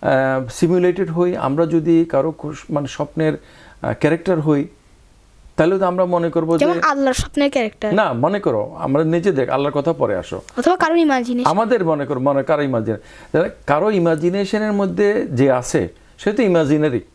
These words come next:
Speaker 1: তার তো রিয়েল কোনো কিছু নাই।
Speaker 2: না।
Speaker 1: কিন্তু ইমাজিনেশন যাকে নিয়ে করেছে, যে ক্যারেক্টারটা, সেই ক্যারেক্টারকে নিজেকে ইমাজিনারি মনে করবে না রিয়েল মনে করবে?
Speaker 2: অবশ্যই রিয়েল মনে করবে।
Speaker 1: রিয়েল মনে করবে।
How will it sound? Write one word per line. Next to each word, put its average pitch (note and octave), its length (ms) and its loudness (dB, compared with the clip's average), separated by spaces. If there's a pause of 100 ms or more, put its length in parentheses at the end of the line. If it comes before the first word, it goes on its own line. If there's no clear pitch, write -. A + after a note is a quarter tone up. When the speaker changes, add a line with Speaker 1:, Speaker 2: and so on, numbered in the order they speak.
(120)
Speaker 1:
তার D#3 100 2
তো D3+ 120 2
রিয়েল E3+ 280 2
কোনো E3 200 0
কিছু C3+ 220 -4
নাই। G2 120 -6 (580)
Speaker 2:
না। G3+ 140 -8 (480)
Speaker 1:
কিন্তু A#3 480 2 (100)
ইমাজিনেশন G3 640 0
যাকে E3+ 260 -2
নিয়ে A#3+ 160 2
করেছে, F3+ 320 0
যে C3+ 140 0
ক্যারেক্টারটা, F3 680 -2 (460)
সেই F#3 100 4
ক্যারেক্টারকে G3+ 580 0
নিজেকে G3 380 2
ইমাজিনারি G3+ 520 0
মনে C4 220 2
করবে C4+ 240 0
না B3 120 0
রিয়েল G3 220 2
মনে D3+ 200 -2
করবে? A2+ 180 -2
Speaker 2:
অবশ্যই C4 320 2
রিয়েল D4 200 2
মনে A3 220 -4
করবে। G3 180 0
Speaker 1:
রিয়েল G#3 180 2
মনে C3 240 0
করবে। F#2 320 -4